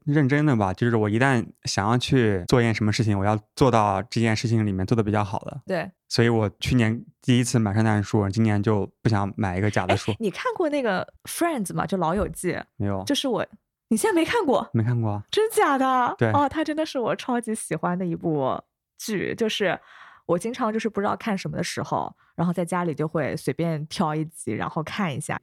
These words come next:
Speaker 2: 我觉得《Friends》也是一个很适合，就是在年底吧，就是那种节日，然后大家聚在一起的一个氛围看的一个剧。然后我就记得有一次他们就过圣诞节嘛，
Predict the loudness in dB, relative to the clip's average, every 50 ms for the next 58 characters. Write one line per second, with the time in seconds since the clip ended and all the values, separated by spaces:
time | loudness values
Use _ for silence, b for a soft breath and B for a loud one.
0 | _ _ -6 -4 -2 -2 0 -2 -4 -2 -2 -4 -4 -4 -4 -6 -4 -4 -4 -2
1 | -2 -2 -2 -2 -2 -4 -6 -4 -6 -6 -4 -4 -2 -4 -4 -4 -6 -4 -4 -4
2 | -4 -6 B B B B B B B B -4 -2 -2 -2 -4 -4 -4 -4 -4 -6
3 | -6 -4 -4 -2 -2 -2 -2 -4 -4 -4 -6 -6 -8 -10 -12 -16 _ _ _ _
4 | _ _ -4 -2 -2 0 -2 -4 -4 -4 -6 -4 -2 -2 -4 -2 -2 -4 -4 -2
5 | -2 -2 -2 -2 -4 -6 -8 -8 -6 -6 -4 -2 -2 0 0 -2 -2 -2 -4 -4
6 | -4 -4 -4 -2 -4 -4 -2 -4 -4 -4 -2 -2 -2 -2 -2 -4 -4 -6 -6 -8
7 | -12 -12 -10 -8 -6 -4 -4 -4 -2 -4 -4 -2 -2 -4 -6 -6 -6 -4 -4 -4
8 | -4 -4 -4 -6 -6 -6 -4 -6 -6 -6 B B B B B B -4 -4 -2 -2
9 | -4 -2 -2 -2 -2 -2 0 0 -2 -2 -4 -6 _ _ -4 -2 -2 0 0 -2
10 | -2 -2 -4 -4 -4 -4 -4 -2 -2 -2 0 0 -2 -2 -2 -2 -2 -2 -2 -2
11 | -4 -6 -4 -2 -2 -2 -4